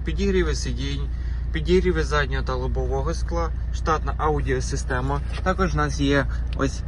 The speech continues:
така штучка. Це монітор з навігацією і з, з усім всім, що потрібно для комфортної їзди.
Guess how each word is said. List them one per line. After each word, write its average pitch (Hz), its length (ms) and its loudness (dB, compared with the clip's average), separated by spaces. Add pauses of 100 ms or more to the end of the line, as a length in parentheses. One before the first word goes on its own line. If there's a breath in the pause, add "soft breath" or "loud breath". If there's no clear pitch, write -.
(280)
така 120 320 -2
штучка. 139 560 0 (1040)
Це 160 200 4 (440)
монітор 147 600 4 (1600)
з 131 120 -2
навігацією 180 1000 4
і 151 60 0
з, - 200 -4 (380)
з 143 40 0
усім 143 360 -2 (280)
всім, 131 380 0 (260)
що - 80 -2 (360)
потрібно 123 440 -2
для 127 160 0
комфортної 143 560 -2
їзди. 190 360 0